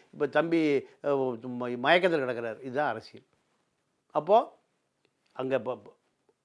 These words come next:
மாவட்ட செயலர் பதவி விற்கப்பட்டது, ஒன்றிய செயலர் பதவி விற்கப்பட்டது, அ, எல்லா பதவியும் விற்கப்பட்டது. சுதீஷ் தான் காசு வாங்கினார். ஆ? அப்போ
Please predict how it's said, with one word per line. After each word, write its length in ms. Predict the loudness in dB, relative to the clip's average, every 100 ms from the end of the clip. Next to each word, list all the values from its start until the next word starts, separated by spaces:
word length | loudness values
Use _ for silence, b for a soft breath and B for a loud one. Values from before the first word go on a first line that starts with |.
| _
மாவட்ட 420 | -4 -2 0 0
செயலர் 140 | 0
பதவி 260 | 0 -2 -2
விற்கப்பட்டது, 680 | 0 0 2 0 2 0 -4 b _
ஒன்றிய 360 | -2 0 2
செயலர் 140 | 2 2
பதவி 220 | 2 2
விற்கப்பட்டது, 680 | 2 2 4 2 2 -2 -4 _ _ 2
அ, 360 | 4 6 4 0 -6 -8
எல்லா 500 | -4 0 6 8 8
பதவியும் 240 | 6 0 0
விற்கப்பட்டது. 340 | -2 -2 -4
சுதீஷ் 260 | -2 -2 2
தான் 160 | 2 4
காசு 220 | 2 2
வாங்கினார். 320 | -4 -6 -10 -16 _ _ -20 _ _ _
ஆ? 180 | 4 4 0 _ _ _ _
அப்போ 640 | -2 2 4 4 4 -2